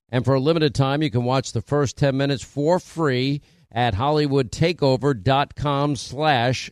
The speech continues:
Sean, S E A N. Hey, we're all looking to save, especially on medical bills, but where do you start? Now, unless you're a medical billing expert, finding savings, well, it can seem impossible.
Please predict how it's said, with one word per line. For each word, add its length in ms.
Sean, 640
S 240
E 160
A 180
N. 40
Hey, 100
we're 140
all 160
looking 240
to 80
save, 560
especially 480
on 160
medical 400
bills, 460
but 320
where 180
do 80
you 140
start? 440
Now, 200
unless 280
you're 120
a 40
medical 380
billing 380
expert, 480
finding 360
savings, 640
well, 220
it 80
can 120
seem 240
impossible. 840